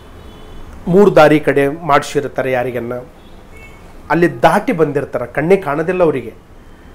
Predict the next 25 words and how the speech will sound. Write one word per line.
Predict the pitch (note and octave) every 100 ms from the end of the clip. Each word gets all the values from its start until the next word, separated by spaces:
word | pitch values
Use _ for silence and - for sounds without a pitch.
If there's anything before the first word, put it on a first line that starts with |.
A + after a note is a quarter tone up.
| - -
ಕೆಲವು | C#3+ D#3
ಜನ | D#3 E3+
ಹೇಳ್ತಾರೆ, | E3 D#3 D#3 D3 D3
"ಏ, | D3+
ನಮಗೇನು | D3 D3 C#3 D3
ಗೊತ್ತಾಗಿಲ್ಲ | C#3+ C#3 D3 D3 C#3+
ಗುರುಗಳು" | C3+ C3+ C3
ಅಂತಾರೆ. | B2+ C#3+ C3
ಅದಕ್ಕೆ | D3 G#3+ D4
ಹೇಳೋದು, | A#3+ F3 D3
ಕಣ್ಣಿಗೆ | - D#3 F3 F3+ F3
ಕಾಣತಕ್ಕಂಥ | D3+ D3 D3 D#3 C#3+ C3+
ವಸ್ತು | C3+ C#3 D3+ - C#3+
ಒಂದು, | B2+ A#2 - - - -
ಕಣ್ಣಿಗೆ | D3 D3+ F3 F#3
ಕಾಣಲಾರ್ತಕ್ಕಂಥ | F#3 C3+ D3 D#3+ D3+ D3+ - D#3 D3
ವಸ್ತುನೇ | C#3+ C#3+ - G#3+ B3
ಅದಕ್ಕೆ | D#4 G#3+ F3+ F3
ಕಣ್ಣಿಗೆ | D#3+ D#3+ D#3
ಕಾಣೋದಿಲ್ಲ | C#3 C#3 C3+ C3
ಅಂತ | B2+ B2
ಹೇಳೋದು. | B2+ B2 A#2+ - - - - - - -
ಆ | F3+ G#3+
ಥರದಲ್ಲಿ | C#4 A#3+ F#3 E3 D#3 D#3+ F3 - -
ಕೆಟ್ಟದುವಾಗಿ | E3+ - D4 B3+ F3 C#3 B2+ C3+